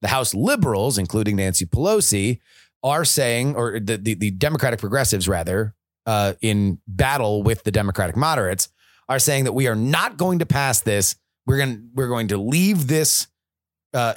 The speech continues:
right here until the Senate also agrees to pass a three point five trillion dollar soft infrastructure bill. This is the biggest expansion to social safety net and social programs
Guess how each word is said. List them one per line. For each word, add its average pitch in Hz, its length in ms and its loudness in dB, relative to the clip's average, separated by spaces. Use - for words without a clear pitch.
right 151 320 0
here 117 500 0
until 120 580 0
the 113 120 0
Senate 135 460 0
also 208 460 0
agrees 113 580 0
to - 80 -6
pass 143 240 2
a 151 80 0
three 131 220 -2
point 127 280 -2
five 107 400 -2
trillion 147 640 0
dollar 120 380 0
soft - 800 -2
infrastructure 92 640 -2
bill. 76 320 -10
This 208 420 0
is 160 480 0
the 151 120 2
biggest 180 520 -2
expansion 101 840 0
to 110 680 0
social 160 440 2
safety 131 420 2
net 113 340 2
and 95 180 0
social 151 360 2
programs 104 760 0